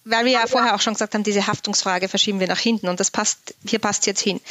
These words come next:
Wir sprechen also grundsätzlich von einer internen und einer externen Just Culture. Intern innerhalb des Unternehmens, für mich und meine Mitarbeiter als und im Unternehmen, also die Ärzte, die Krankenschwestern, das ganze Personal mit den Führungskräften und den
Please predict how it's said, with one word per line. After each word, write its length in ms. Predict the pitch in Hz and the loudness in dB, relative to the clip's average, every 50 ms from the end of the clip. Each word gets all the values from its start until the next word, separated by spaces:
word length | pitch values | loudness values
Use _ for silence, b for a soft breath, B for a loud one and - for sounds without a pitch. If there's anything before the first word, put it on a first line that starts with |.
| B B B B B | B B B B B
Wir 120 | - 240 | -2 0
sprechen 380 | 220 - 262 269 277 - 302 277 | 0 2 2 2 2 2 2 2
also 200 | 240 254 247 247 | 2 2 2 2
grundsätzlich 480 | 254 254 262 254 262 240 240 240 - - | 2 4 4 4 4 2 2 0 0 0
von 120 | 233 214 | 0 0
einer 180 | 214 208 208 - - - | 0 0 -2 -2 -2 0
internen 680 | 262 277 311 330 - - 285 269 262 269 277 277 269 - | 2 4 4 4 2 2 2 2 4 4 4 4 2 2
und 120 | 247 233 | 2 0
einer 160 | 226 220 220 - - _ | 0 0 -2 -2 -4 _
externen 640 | - 226 226 - - - - - 214 190 185 - - | -4 -4 -2 -2 -2 -2 0 0 0 0 0 0 -2
Just 320 | - - 185 - - - - | -2 -2 -2 -2 -4 -4 -4
Culture. 420 | 220 - - - - - - - - _ _ _ B B B B B B B _ | -4 -4 -4 -4 -6 -6 -6 -8 -12 _ _ _ B B B B B B B _
Intern 540 | - 277 311 349 359 - - 302 294 294 285 - - | 2 2 4 4 2 2 2 2 2 2 0 0 0
innerhalb 520 | 269 285 294 285 285 262 233 220 220 - | 2 4 6 6 6 4 4 2 0 0
des 140 | - 226 - | 0 0 0
Unternehmens, 840 | - 214 196 - 196 185 190 196 208 233 254 294 427 - - - - B B B B B | 0 0 0 0 0 0 0 2 2 2 2 0 0 -2 -2 -4 -4 B B B B B
für 200 | - - 262 247 | -4 0 2 4
mich 320 | 240 247 269 277 - - | 4 4 4 4 2 0
und 120 | - 240 220 | 0 0 2
meine 200 | 226 220 220 214 | 2 2 2 4
Mitarbeiter 600 | 220 226 220 - 214 - 190 170 170 - - - | 2 2 2 2 0 0 0 0 0 0 0 0
als 160 | - 185 180 | 0 -2 -2
und 220 | - - 196 - - - | -4 -6 -8 -10 -8 -4
im 180 | 214 202 190 | -2 -2 0
Unternehmen, 520 | 190 196 185 196 180 170 170 185 214 254 370 415 - _ _ _ _ | 0 0 0 0 0 0 2 2 2 2 0 -2 -8 _ _ _ _
also 240 | - 196 185 170 170 | -2 0 0 0 0
die 140 | - - - | 0 0 2
Ärzte, 320 | - 196 202 - - 214 | 2 0 0 0 -2 0
die 80 | 202 202 | 0 0
Krankenschwestern, 580 | - 196 196 190 - - 185 180 - - 180 | 2 0 0 0 0 2 0 0 0 0 -2
das 140 | 180 175 - | -2 -2 -2
ganze 220 | - 170 175 - | -2 -2 -2 -2
Personal 520 | 175 - 175 170 175 175 190 196 226 262 277 | -2 -2 -2 0 0 0 0 0 2 2 2
mit 160 | 247 220 - | 2 2 0
den 100 | 202 190 | 0 -2
Führungskräften 800 | - - 254 247 247 254 - - - 226 233 - - - 233 220 | 0 0 2 2 2 2 0 0 0 0 0 -2 -2 -2 -4 -4
und 240 | - 202 196 - - | -4 -6 -6 -4 -4
den 240 | 170 170 - - | -4 -4 -6 -8